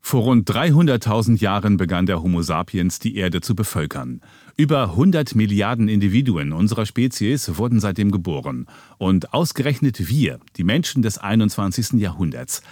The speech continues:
haben das Privileg, in der besten Phase der Menschheit leben zu dürfen.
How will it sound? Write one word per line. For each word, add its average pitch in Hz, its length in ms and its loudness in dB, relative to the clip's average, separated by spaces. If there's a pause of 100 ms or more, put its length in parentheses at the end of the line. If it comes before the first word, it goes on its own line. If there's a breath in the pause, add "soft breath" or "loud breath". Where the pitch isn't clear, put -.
(220 loud breath)
haben 143 220 -2
das 143 160 0
Privileg, 101 680 0
in 98 80 0
der 85 140 -2
besten - 460 -2
Phase 87 400 -4
der 95 100 -2
Menschheit 90 460 -2
leben 80 280 -2
zu 76 140 -6
dürfen. 65 440 -12